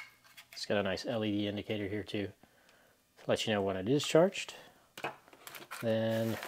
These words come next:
got the two batteries here. There's the one and two, second battery here.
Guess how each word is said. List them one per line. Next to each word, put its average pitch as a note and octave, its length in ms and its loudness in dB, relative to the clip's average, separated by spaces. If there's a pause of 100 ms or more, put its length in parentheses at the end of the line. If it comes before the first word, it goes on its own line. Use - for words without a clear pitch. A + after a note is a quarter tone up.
(120)
got G#2 160 8
the G2 60 -6
two D3+ 180 6
batteries C#3+ 420 12
here. D#3 220 10 (1600)
There's F#2+ 220 -6
the G#2 80 -2
one A2+ 360 0 (2500)
and F#2 440 -4
two, F#3+ 400 6
second - 360 2
battery C#3 260 6
here. E3 240 8